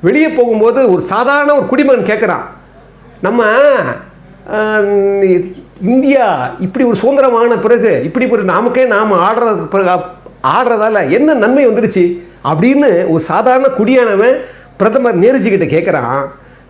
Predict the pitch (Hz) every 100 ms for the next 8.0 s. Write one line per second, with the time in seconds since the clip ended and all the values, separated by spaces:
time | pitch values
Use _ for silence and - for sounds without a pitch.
0 | 139 165 233 233 170 143 175 185 185 156
1 | 156 147 123 123 120 107 - - - -
2 | 143 135 160 170 220 220 214 214 190 147
3 | 180 180 156 139 147 - 170 220 226 247
4 | 247 - 226 214 196 180 180 185 190 165
5 | 156 165 202 120 101 - - 165 208 202
6 | 185 202 190 180 143 - - 143 190 202
7 | 185 208 196 156 170 151 - 127 143 170